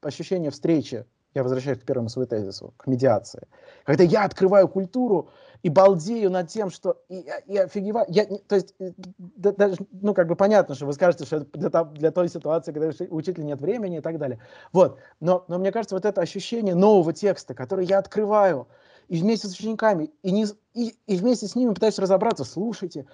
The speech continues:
а про что это вообще? А почему оно так устроено? И это про позицию учителя. Всё-таки поскольку, ну, мы ещё на мероприятии, которое называется "Методический клуб", ам, учителей, да, мне кажется, очень не хватает.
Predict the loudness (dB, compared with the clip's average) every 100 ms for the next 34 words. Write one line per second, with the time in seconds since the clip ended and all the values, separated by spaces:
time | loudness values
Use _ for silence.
0 | -20 -20 -16 -10 -8 -8 -8 -2 -2 -2
1 | -4 -6 -10 -10 -10 -14 -14 -8 -6 -2
2 | 0 2 2 2 0 -2 -6 -6 -6 -8
3 | -18 _ _ _ _ 2 4 4 0 0
4 | 0 0 -2 -8 -10 -12 -16 -12 -10 -6
5 | -2 0 0 0 2 2 2 0 -2 -2
6 | 2 2 2 0 -2 0 -2 0 0 0
7 | 0 -4 -10 -4 -4 -4 -4 -2 -2 -2
8 | -8 -12 -12 -12 -8 -2 0 2 2 0
9 | -2 -2 -4 -6 -8 -6 -6 -4 -4 0
10 | 2 2 0